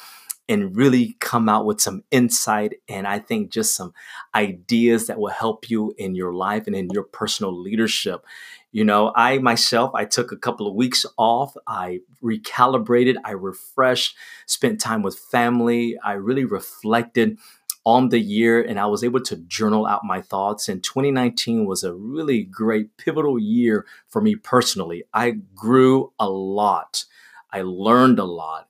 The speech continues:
And at the end of the year, I tell you this, I'm very grateful that my faith has sustained me.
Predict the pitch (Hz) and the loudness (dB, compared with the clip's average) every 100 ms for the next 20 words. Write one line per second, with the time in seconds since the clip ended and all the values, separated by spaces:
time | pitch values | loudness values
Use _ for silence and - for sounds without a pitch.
0 | _ 95 95 - 98 110 233 113 107 98 | _ -6 -6 -4 0 0 2 0 -2 -4
1 | 92 87 - 95 - 95 101 95 80 - | -6 -8 -10 -10 -6 -6 -6 -8 -8 -8
2 | - _ _ _ _ 101 92 78 101 95 | -8 _ _ _ _ -6 -6 0 0 2
3 | 95 85 - 95 - 98 92 - - - | -2 -6 -8 -8 -6 -6 -6 -8 -20 -20
4 | _ - 90 92 90 - - 92 82 - | _ -12 -4 -2 -2 -6 -10 -8 -8 -8
5 | - - 117 143 - - _ _ - 98 | -4 2 2 0 -6 -20 _ _ -10 -8
6 | 87 - - 117 120 131 127 143 147 | -2 0 0 2 2 2 0 -2 -4